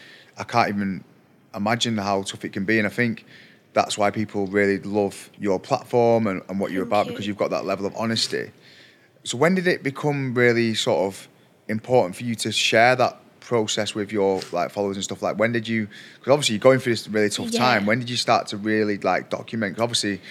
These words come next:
Speaker 1: that's kind of what you're really well known for now.
Speaker 2: Yeah.
Speaker 1: How, how did that happen?
Speaker 2: I mean, there's a lot that I still haven't shared, like, about the journey. And there was a lot,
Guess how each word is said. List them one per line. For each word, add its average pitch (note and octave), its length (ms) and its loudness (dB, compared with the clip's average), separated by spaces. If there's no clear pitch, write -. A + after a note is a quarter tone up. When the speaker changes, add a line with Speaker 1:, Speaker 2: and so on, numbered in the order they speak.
Speaker 1:
that's G2 160 2
kind A2 200 2
of F#2 180 0
what E2+ 120 0
you're B2 100 -2
really A2 160 4
well F#2+ 200 2
known C3+ 240 4
for A2+ 200 0
now. - 140 2
Speaker 2:
Yeah. - 60 -2
Speaker 1:
How, A2+ 240 4
how B2 220 2
did A#2+ 120 -4
that A2+ 140 2
happen? A2+ 360 -8
Speaker 2:
I B3+ 80 2
mean, B3 160 -2
there's A3+ 300 0
a A#3 100 2
lot A#3 320 0
that C#4 220 2
I B3 80 2
still G#3+ 420 -2
haven't A3 440 -2
shared, A3 520 2
like, G#3+ 180 0
about G3+ 420 2
the A3 80 -2
journey. G#3 420 0
And F#3+ 160 -2
there A#3 80 0
was A3+ 140 4
a G#3+ 80 4
lot, A3+ 440 4